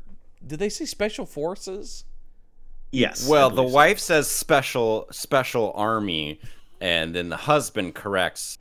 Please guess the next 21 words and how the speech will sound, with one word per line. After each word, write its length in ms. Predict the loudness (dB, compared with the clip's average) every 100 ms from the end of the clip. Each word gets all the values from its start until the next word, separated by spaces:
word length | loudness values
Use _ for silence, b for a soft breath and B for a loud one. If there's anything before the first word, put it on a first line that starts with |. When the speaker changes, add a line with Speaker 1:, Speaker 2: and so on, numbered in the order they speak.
| _
Speaker 3:
to 400 | -8 -4 -2 -4
Special 600 | -6 -8 -2 -2 -2 -8
Forces. 600 | -8 -4 -4 -4 -8 -4
Speaker 1:
Well, 260 | -2 0 0
yeah. 220 | 0 2
Speaker 2:
'Cause 100 | 0
she's 140 | 0 -2
a 80 |
Speaker 3:
Um, 40 | -2
Speaker 2:
stupid 280 | -6 -8 0
Speaker 3:
what 200 | 2 4
a, 280 | 4 2 -2
Speaker 2:
woman. 200 | -6 -4 -2 -4
She 220 | -2 2
doesn't 180 | 6 6
Speaker 3:
what 100 | 6
a 100 | 4
Speaker 2:
know 160 | 2 -2 -2
Speaker 3:
great 220 | -2 -2
Speaker 2:
anything. 60 | -4
Speaker 3:
joke. 480 | -4 -2 -4 -8